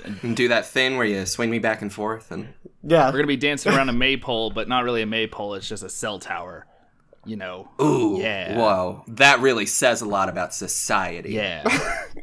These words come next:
Speaker 2: We do live in a society, as evidenced by, uh, this whole album. <laughs> Um, can, let, let's kinda, like, kick off the, uh, the talk here by, um, kinda talking about the art style of this album. How do y'all feel about it?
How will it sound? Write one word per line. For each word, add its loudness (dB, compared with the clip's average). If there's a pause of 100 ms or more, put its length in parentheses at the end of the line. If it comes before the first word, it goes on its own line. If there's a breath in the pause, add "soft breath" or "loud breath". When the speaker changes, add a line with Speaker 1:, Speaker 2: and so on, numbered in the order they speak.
(120)
Speaker 2:
We 6
do -2
live 4
in 4
a 4
society, 4
as 2
evidenced 4
by, 4
uh, -2
this 0
whole 8
album. 6
<laughs> 8 (600 loud breath)
Um, 6 (180)
can, 4
let, 6
let's 4
kinda, 4
like, 4
kick 2
off 4
the, 0
uh, 0 (140)
the -6
talk -6
here 0
by, -2
um, -4 (100)
kinda -2
talking -2
about 0
the -4
art 0
style 2
of 0
this -6
album. -4
How -2
do -2
y'all 2
feel 2
about 0
it? -8